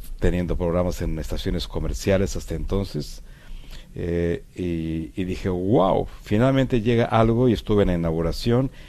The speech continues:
y esto fue motivo de una gran, gran esperanza. Les comunico esto porque, porque quiero compartir el entusiasmo y la, la, la experiencia que tengo al confirmar que la radio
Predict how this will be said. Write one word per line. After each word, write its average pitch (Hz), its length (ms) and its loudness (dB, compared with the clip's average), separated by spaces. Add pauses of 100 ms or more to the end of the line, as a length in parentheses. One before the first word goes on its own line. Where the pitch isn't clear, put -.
(300)
y 127 80 4
esto 143 140 4
fue 151 120 4
motivo 147 300 4
de 123 80 2
una 139 200 4
gran, 135 480 2
gran 117 360 2
esperanza. 82 760 0 (300)
Les - 140 2
comunico 143 500 6
esto 156 320 4
porque, 110 420 2
porque 107 300 0
quiero 165 280 4
compartir 135 520 4
el 123 100 6
entusiasmo 107 680 2
y 107 40 4
la, 90 280 2 (600)
la, - 360 -4
la - 360 0
experiencia 139 760 4
que 110 140 0
tengo 117 440 4
al 104 220 4
confirmar 107 800 2 (160)
que - 120 -2
la 98 120 6
radio 104 560 4